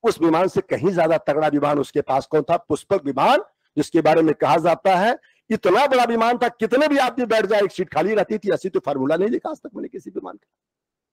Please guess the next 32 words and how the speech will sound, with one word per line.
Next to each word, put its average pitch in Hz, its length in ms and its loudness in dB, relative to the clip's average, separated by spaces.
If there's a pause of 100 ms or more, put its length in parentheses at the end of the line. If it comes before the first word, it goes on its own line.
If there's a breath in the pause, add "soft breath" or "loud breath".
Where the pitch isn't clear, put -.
(1160)
तो 202 140 4
साइंस 175 400 2
के 214 120 2
मामले 202 400 2
में, 202 140 0
सोशल 147 380 -2
डेवलपमेंट 170 480 0
के 202 140 0
मामले 196 280 0
में, 202 120 0
हाउसिंग 156 480 -2
के 202 100 -2
मामले 196 340 0
में, 202 120 0
रोड 170 300 0
के 202 140 -2
मामले 196 360 0
में, 202 120 0
पीने 208 300 -2
के 175 120 -4
मामले 120 340 -4
में, 107 120 -18 (840)
डेवलपमेंट 175 460 2
का 180 100 0
सारा 190 320 0
पैरामीटर 165 600 0
रावण 147 320 0
ने 156 80 0
विकसित 165 340 -4
कर 143 120 0
दिया 143 220 2
था। 214 240 -2